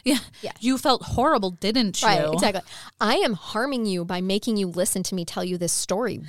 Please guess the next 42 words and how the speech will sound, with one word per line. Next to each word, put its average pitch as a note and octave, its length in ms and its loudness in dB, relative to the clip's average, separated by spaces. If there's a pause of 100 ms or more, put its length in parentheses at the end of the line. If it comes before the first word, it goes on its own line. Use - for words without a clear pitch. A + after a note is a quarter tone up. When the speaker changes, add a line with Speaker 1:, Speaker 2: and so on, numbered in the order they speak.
Speaker 2:
right, F3 260 0
Amber?" - 40 6 (340)
Speaker 1:
Aren't C4 60 2
I? F3 420 2 (220)
Speaker 2:
Right. D4 560 0
<laughs> - 40 -20 (1000)
So, B3+ 440 2 (480)
um, F3 320 -4
Pamela C4 480 -6
Everett, A#3 440 -4
the E3 60 0
author D#3+ 300 0
of F#3+ 140 -2
Little G3 180 -2
Shoes, F3+ 480 -4
is G3 80 -4
a F#3 80 -4
law E3 260 -2
professor, F#3+ 460 -6
and A3 120 -6
she G3 140 -6
pointed F#3+ 360 -6
out F3+ 200 -2
a A3+ 60 0
few E3+ 240 -4
important G#3 400 -6
details. - 520 -10 (300)
When G3 240 -4
Dyer F#3 360 -2
was C#4+ 200 -6
given G#3+ 340 -4
a F#3+ 80 -10
public G3 460 -8
defender, D#3+ 540 -10 (460)
now F3 180 -8
typically C#4+ 480 -4
that A3+ 220 -2
defender F#3 440 -6
would F3+ 140 -8
try E3+ 180 -8
to E3+ 100 -8
negotiate F3 800 -8